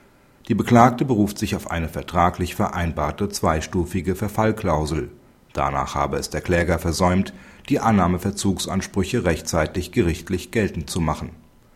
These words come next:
Das B A G hält die geltend gemachten Ansprüche dem Grunde nach für begründet.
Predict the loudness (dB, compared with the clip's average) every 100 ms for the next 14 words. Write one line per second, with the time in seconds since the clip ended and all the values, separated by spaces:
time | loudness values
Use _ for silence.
0 | _ -20 -20 -20 -20 -6 -6 4 6 6
1 | 6 4 6 4 2 0 2 2 2 2
2 | 2 -2 0 0 0 -2 -4 -4 -4 -4
3 | 0 0 2 0 0 -2 -2 0 -2 -2
4 | -2 0 0 4 4 2 -4